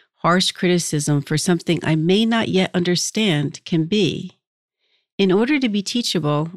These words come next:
I must be curious. Curiosity has enabled me to be less judgmental. As an adult, I view curiosity as a catalyst for continuous learning and improvement.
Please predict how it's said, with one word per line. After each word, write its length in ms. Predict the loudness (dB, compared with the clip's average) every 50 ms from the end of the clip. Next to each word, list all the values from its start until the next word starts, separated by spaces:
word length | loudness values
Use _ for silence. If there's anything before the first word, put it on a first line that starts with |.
| -12 _
I 80 | -2 0
must 340 | 2 2 2 0 -2 -4 -6
be 100 | -8 -8
curious. 640 | -6 -4 -4 -4 -4 -6 -8 -8 -8 -8 -10 -10 -12 _ _ _ _ _ _ _ _ _ _ _
Curiosity 800 | -4 -2 0 2 2 2 2 0 0 -2 -2 -2 -2 0 0 2
has 200 | 2 0 0 0
enabled 480 | -2 0 0 2 0 2 2 0 0 0
me 200 | 2 2 2 0
to 80 | -2
be 180 | -2 0 0 0
less 460 | 2 0 0 -2 -2 -4 -6 -6 -8 -8
judgmental. 840 | -6 -4 -4 -4 -2 -2 -2 -2 -2 -4 -6 -6 -6 -8 -10 -14 -18 _ _ _ _ _ _ _ _ _ _ _ _ _
As 160 | -2 -2 0 0
an 60 | 0
adult, 560 | 0 -2 -2 -2 -2 0 0 0 -2 -4 -8 _ _ _ _ _ _ _ -12 -6
I 160 | -2 -2 -2
view 240 | -2 0 0 0 0
curiosity 880 | -2 -2 -2 0 2 2 2 2 0 0 -2 -4 -2 -2 -2 -2 -2 -2
as 160 | -4 -4 -4
a 60 | -6
catalyst 680 | -6 -4 -2 0 0 0 0 0 -2 -2 -4 -6 -8 -10
for 160 | -8 -8 -6
continuous 680 | -4 -4 -4 -4 -2 0 2 2 2 2 0 -2 -2 -2
learning 420 | 0 0 2 2 0 0 -2 -2 -2 -2
and 120 | 0 0
improvement. 680 | 0 -2 -4 -4 -4 -4 -4 -4 -4 -6 -4 -6 -6